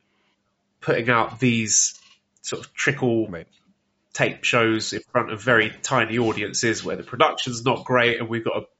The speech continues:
Speaker 1: weird mishmash of roster members who happen to be in the States and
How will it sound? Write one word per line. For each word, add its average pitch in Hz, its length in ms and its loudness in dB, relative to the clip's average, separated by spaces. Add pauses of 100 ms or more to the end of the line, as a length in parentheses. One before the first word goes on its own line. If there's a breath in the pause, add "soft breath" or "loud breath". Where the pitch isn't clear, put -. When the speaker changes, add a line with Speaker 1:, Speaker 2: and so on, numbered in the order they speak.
Speaker 1:
weird 120 300 2
mishmash 117 640 0
of 95 180 -10 (1120 loud breath)
roster 131 260 0
members 123 240 2
who 120 80 -2
happen 113 260 0
to 113 80 -4
be 117 120 2
in 107 80 0
the - 60 -8
States - 760 2
and 117 220 0